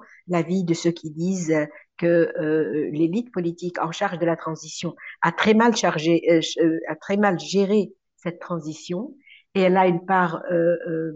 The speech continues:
majeure dans la crise que nous vivons parce que c'est eux qui ont en fait, euh, préparé l'arrivée de Kais Saied parce que les gens en avaient marre de leurs, euh, querelles politiques, les gens en avaient marre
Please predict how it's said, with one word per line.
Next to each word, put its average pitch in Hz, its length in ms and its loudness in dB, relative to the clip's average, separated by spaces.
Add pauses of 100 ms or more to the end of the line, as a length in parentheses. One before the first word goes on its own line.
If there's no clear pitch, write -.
majeure 208 680 2 (340)
dans 170 220 -2
la 170 120 -2
crise 185 280 -8
que 175 80 -4
nous 170 120 -2
vivons 170 300 -6
parce 202 240 -6
que 202 100 -4 (220)
c'est 247 340 0
eux 320 240 4 (280)
qui 202 180 0
ont 240 160 0
en 185 140 0
fait, 233 320 -4 (400)
euh, 170 80 -2
préparé 202 880 0 (100)
l'arrivée 190 540 -2
de 165 100 -10
Kais 175 180 -6
Saied 175 480 -8
parce 185 140 -4
que - 100 -6
les 170 120 0
gens 170 180 0
en 170 80 -2
avaient 156 200 -4
marre 208 520 0 (280)
de 165 100 2
leurs, 160 260 0
euh, 165 180 -2
querelles 180 380 -4
politiques, 175 600 -10 (260)
les 170 80 0
gens 180 180 2
en 170 120 2
avaient 165 240 0
marre 220 400 0